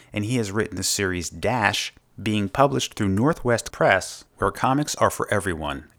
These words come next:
Dash is a crime noir story set in nineteen forty L A, featuring private detective Dash Malone.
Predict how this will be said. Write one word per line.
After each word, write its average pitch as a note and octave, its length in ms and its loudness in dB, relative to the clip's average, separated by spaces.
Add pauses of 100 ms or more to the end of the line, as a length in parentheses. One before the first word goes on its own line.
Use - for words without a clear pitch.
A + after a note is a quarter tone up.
Dash G2 520 0
is - 160 -2
a F2 80 0
crime A2 540 0
noir G2+ 320 2
story E2+ 580 -2
set - 320 -2
in F#2 160 -2
nineteen C3 440 0
forty A#2 360 -2
L F#2 160 0
A, D#2 160 -2
featuring - 500 -4
private A#2+ 340 -2
detective E2+ 640 -6
Dash F2 320 4
Malone. F#2 540 -2